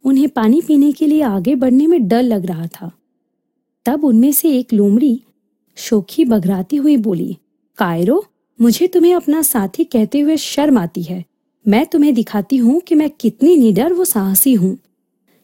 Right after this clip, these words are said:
यह कहकर वो लोमड़ी छपाक से नदी में कूद गई। जल्दी ही वो नदी के बहाव के साथ बहने लगी। यह देखकर नदी किनारे खड़ी हुई लोमड़ियों ने मजाक करते हुए पूछा, "अरे, तुम कहाँ जा रही हो?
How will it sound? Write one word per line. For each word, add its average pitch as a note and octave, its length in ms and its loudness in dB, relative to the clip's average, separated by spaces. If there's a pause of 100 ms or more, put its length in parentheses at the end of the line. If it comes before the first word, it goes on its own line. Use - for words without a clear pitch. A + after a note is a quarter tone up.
(180)
यह C#4 160 2
कहकर E4 420 -2
वो D#4+ 120 0
लोमड़ी A#3 500 0 (280)
छपाक B3+ 420 -4
से - 140 -2
नदी G#3+ 280 2
में F4+ 140 2
कूद G3+ 300 -2
गई। F3 200 -12 (800)
जल्दी A3+ 280 2
ही E4 180 4
वो D#4+ 120 2
नदी B3 320 2
के C4+ 160 0
बहाव G3 400 -2
के B3 160 -4
साथ A#3+ 220 -4
बहने G3+ 380 0
लगी। E3+ 380 -10 (840)
यह C4+ 180 0
देखकर E4 400 -4
नदी B3 320 2
किनारे C#4 460 -2
खड़ी B3 340 -2
हुई D4+ 220 2
लोमड़ियों A3+ 460 2
ने A#3+ 220 2 (360)
मजाक A3 380 0
करते A#3+ 260 -2
हुए A3 180 2
पूछा, E3+ 420 -8 (480)
"अरे, C#4 220 2
तुम F#4 240 2
कहाँ C#4 320 0
जा F#4+ 160 0
रही B3+ 260 2
हो? F#3 260 -2